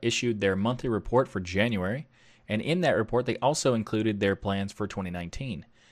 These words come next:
or their goals in general for twenty nineteen. And they have, they've intr-, they've actually set up something that's really, really interesting. But before we get to that, they've also said they're gonna be improving their artwork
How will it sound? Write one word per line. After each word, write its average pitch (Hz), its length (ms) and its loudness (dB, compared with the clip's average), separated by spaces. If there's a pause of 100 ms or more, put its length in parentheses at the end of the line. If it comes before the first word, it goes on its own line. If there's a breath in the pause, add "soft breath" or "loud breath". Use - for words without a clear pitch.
(140)
or 107 220 4
their 113 180 2
goals 101 440 2
in 92 220 -8
general 92 300 -8
for 90 140 -12
twenty 90 220 -10
nineteen. 80 480 -10 (760 loud breath)
And 107 460 2 (160)
they 107 240 4
have, 95 640 -2 (340)
they've 117 120 0
intr-, 147 280 2
they've 147 160 4
actually 156 300 0
set 131 240 2
up - 120 0
something 120 300 -2
that's 104 180 -6
really, 147 840 2
really 135 280 2
interesting. 107 580 -6 (840 soft breath)
But 113 240 6
before 123 200 0
we 117 120 4
get 113 120 0
to 113 80 0
that, 123 300 0 (240 soft breath)
they've 113 160 4
also 131 220 6
said - 120 -4
they're 117 140 2
gonna 113 180 2
be 107 300 0
improving 120 520 0
their 98 280 0
artwork 107 500 2